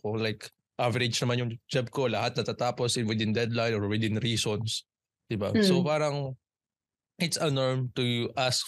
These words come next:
Speaker 1: for an increase if you're not doing anything bad. Ang, ayun nga lang, parang hindi ka nga lang nabibigyan ng overwhelming,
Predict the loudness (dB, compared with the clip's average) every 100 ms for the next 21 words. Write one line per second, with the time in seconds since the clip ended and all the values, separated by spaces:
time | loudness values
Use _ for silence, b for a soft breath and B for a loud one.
0 | 0 2 2 0 0 0 0 -2 -2 -2
1 | 0 0 0 -2 -2 0 2 0 0 0
2 | 0 0 0 0 0 -2 -10 _ -20 _
3 | _ _ _ _ _ _ _ _ _ _
4 | _ _ -2 0 0 2 2 2 0 0
5 | 0 0 2 0 0 0 0 0 0 0
6 | 0 0 2 2 2 0 2 2 0 0
7 | 0 0 0 2 2 2 0 -2 -2